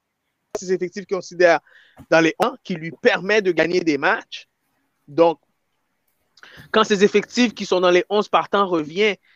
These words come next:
ben, il va falloir qu'il trouve des solutions rapidement, puis il sait qu'il a de la profondeur, puis, euh, il va falloir qu'il trouve la chimie qui va lui permettre de continuer à avoir cette constance-là, puis de continuer à avoir des trois points.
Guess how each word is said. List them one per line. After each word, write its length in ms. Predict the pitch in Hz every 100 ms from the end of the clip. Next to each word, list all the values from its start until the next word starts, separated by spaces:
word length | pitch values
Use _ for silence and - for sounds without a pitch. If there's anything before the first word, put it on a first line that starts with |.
| _ _ _ _
ben, 260 | 156 156 147
il 80 | 143
va 100 | 156
falloir 280 | - 170 175
qu'il 100 | 170
trouve 160 | 175
des 80 | 165
solutions 500 | 160 170 160 - 185
rapidement, 500 | 175 160 165 151 196
puis 180 | - 160
il 60 | 160
sait 220 | - 190
qu'il 160 | 175
a 80 | 170
de 60 | 160
la 100 | 151
profondeur, 540 | 160 - 139 147 202 220
puis, 440 | 147 139 135 139 _ _ - -
euh, 40 |
il 120 | 135 156
va 100 | 156
falloir 240 | 170 175
qu'il 140 | -
trouve 240 | - 190 165
la 160 | 160
chimie 600 | 160 - 170 175 190 185 -
qui 120 | 165
va 180 | 151 165
lui 120 | 165
permettre 420 | 156 156 160 170
de 80 | 151
continuer 540 | - 170 147 156 170
à 60 | 165
avoir 200 | 147 156
cette 160 | 151 -
constance-là, 680 | 151 143 151 131 156 170
puis 140 | - 139
de 120 | 135
continuer 380 | - 139 151 156
à 40 |
avoir 220 | 139 135
des 100 | 135
trois 200 | - 127
points. 180 | - 220